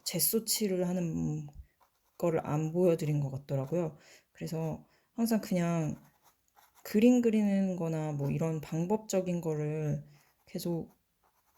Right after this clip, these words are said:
올리다 보니까 그 원래 어떻게 보면 밑바탕이 중요할 수 있는데 그거를 좀 생략하고 그거 하고 막 뭐 하다 보면 많이 놓치는 게 많아서 약간 미룬 건데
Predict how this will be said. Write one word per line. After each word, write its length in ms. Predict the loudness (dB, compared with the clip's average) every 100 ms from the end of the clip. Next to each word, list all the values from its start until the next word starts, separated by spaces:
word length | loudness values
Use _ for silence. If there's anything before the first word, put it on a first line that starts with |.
| _ -6
올리다 340 | 0 2 2 2
보니까 760 | 2 -2 0 0 2 0 -2 -10 _ _ _ _
그 300 | _ -6 -2
원래 280 | 2 2 2 0
어떻게 260 | -2 0
보면 300 | 2 2 2
밑바탕이 960 | 0 0 0 0 0 2 2 2 0 -2
중요할 480 | -4 0 4 4 4
수 160 | 0 -2
있는데 640 | 0 0 0 0 -2 -6 _ _ _ _ _ _
그거를 580 | -10 -2 -2 0 -2 -4
좀 160 | -6
생략하고 1000 | 0 2 2 0 -6 -2 0 0 -2 -6 -14 _ _ _ _ _ _ _ _ _ _
그거 320 | -10 -6 -4
하고 420 | -2 0 0 0 0
막 280 | 0 -2
뭐 200 | 0 2
하다 180 | 2 0
보면 600 | -2 -4 -2 -2 -4 -6 -18 _ _ _ _ _ _ -16 _
많이 220 | -4 -2 -2
놓치는 420 | -2 0 4 4
게 80 | 2
많아서 560 | 2 0 -2 -4 -6 -8 _ _ -20 _ _
약간 300 | -14 -4 -2
미룬 560 | 0 0 2 2 2 0
건데 460 | 0 2 0 0